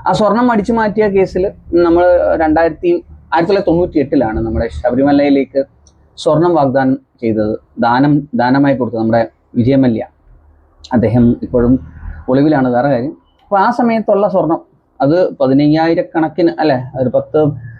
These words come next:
പതിനയ്യായിരം കിലോ ഓളം സ്വർണ്ണമാണ് എടുത്തത്. ഈ പതിനഞ്ച് അല്ല, പത്ത് ഇരുപതിനായിരം കിലോ ആണ് കൊടുത്തത്. ആ സ്വർണ്ണമാണ് അടിച്ചു മാറ്റിയത്.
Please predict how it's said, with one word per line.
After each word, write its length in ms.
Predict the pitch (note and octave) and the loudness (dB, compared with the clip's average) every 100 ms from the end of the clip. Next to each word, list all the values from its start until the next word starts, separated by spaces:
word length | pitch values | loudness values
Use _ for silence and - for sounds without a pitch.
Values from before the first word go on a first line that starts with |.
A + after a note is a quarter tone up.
| - | -2
പതിനയ്യായിരം 640 | B2+ C#3 D3+ D#3+ E3 E3+ - - - | 0 2 2 2 0 0 -4 -14 -4
കിലോ 440 | D#3 D3+ E3 F3+ - | 0 2 2 0 -2
ഓളം 300 | E3+ D#3+ D#3 | -2 0 0
സ്വർണ്ണമാണ് 400 | D#3 C#3 C#3 B2+ | 0 0 0 0
എടുത്തത്. 180 | A2+ A#2+ | 0 0
ഈ 120 | B2 | 2
പതിനഞ്ച് 420 | C3+ C#3+ E3+ F#3 | 2 2 2 2
അല്ല, 120 | F3 | 0
പത്ത് 200 | B2+ B2+ | 0 0
ഇരുപതിനായിരം 480 | C3+ D3 E3 E3 E3+ | 0 2 2 2 0
കിലോ 220 | - C3+ | 0 0
ആണ് 120 | C3 A#2 | 0 -4
കൊടുത്തത്. 440 | A2 - _ - | -12 -20 _ -2
ആ 100 | D3+ | -2
സ്വർണ്ണമാണ് 480 | F#3 F#3 F#3 F3 E3 | 0 -2 0 0 0
അടിച്ചു 220 | C#3 C#3+ | 0 -2
മാറ്റിയത്. 320 | B2 - - | -6 -6 -20